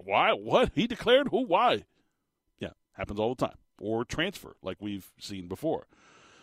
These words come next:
Uh, one program that has been wrought with the transfers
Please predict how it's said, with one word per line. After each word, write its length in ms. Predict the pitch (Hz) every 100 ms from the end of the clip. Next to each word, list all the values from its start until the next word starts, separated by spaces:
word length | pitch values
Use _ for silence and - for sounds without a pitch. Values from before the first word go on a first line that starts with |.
| -
Uh, 320 | 117 117 117
one 440 | 98 127 247 294 -
program 560 | 160 147 135 135 135
that 120 | 131
has 160 | 123 113
been 240 | 117 123
wrought 420 | 101 98 165 208 - _ _ _ 98 _
with 220 | 147 131
the 100 | 113
transfers 680 | 117 175 202 - 117 113 -